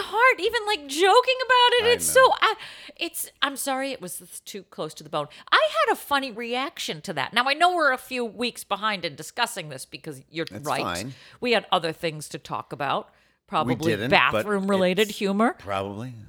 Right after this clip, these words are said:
Speaker 1: It got
Speaker 2: The
Speaker 1: glossed
Speaker 2: weather,
Speaker 1: over.
Speaker 2: your mother,
Speaker 1: Exactly.
Speaker 2: what she's wearing.
Speaker 1: Your mother. And Olivia Newton-John was, like, it, part of our childhood. That was,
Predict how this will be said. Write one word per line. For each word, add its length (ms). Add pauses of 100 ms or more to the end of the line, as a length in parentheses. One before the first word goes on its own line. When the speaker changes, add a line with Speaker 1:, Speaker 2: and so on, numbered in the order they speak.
(120)
Speaker 1:
It 120
got 160
Speaker 2:
The 80
Speaker 1:
glossed 300
Speaker 2:
weather, 180
Speaker 1:
over. 260
Speaker 2:
your 180
mother, 560
Speaker 1:
Exactly. 320
Speaker 2:
what 140 (220)
she's 80
wearing. 340
Speaker 1:
Your 220
mother. 540 (920)
And 420 (1000)
Olivia 380
Newton-John 580 (600)
was, 200
like, 320
it, 380
part 260
of 100
our 100
childhood. 840 (380)
That 180
was, 220